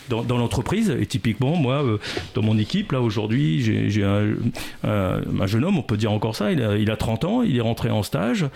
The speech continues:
Au bout de cinq ans, c'est lui qui est devenu le responsable de mon équipe cloud.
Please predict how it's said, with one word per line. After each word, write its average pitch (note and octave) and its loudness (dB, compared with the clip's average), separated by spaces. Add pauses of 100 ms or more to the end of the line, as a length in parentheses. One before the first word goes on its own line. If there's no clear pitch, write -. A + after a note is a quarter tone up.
(340)
Au A2 0
bout A#2 2
de A#2+ -4
cinq - 0
ans, A3 2
c'est D#3+ -2
lui C#3+ 0
qui D3 -2
est - -4
devenu A#2+ 2
le E3 0
responsable C#3 -2
de C3+ 2
mon A#2+ 2
équipe A2+ 0
cloud. B2 -2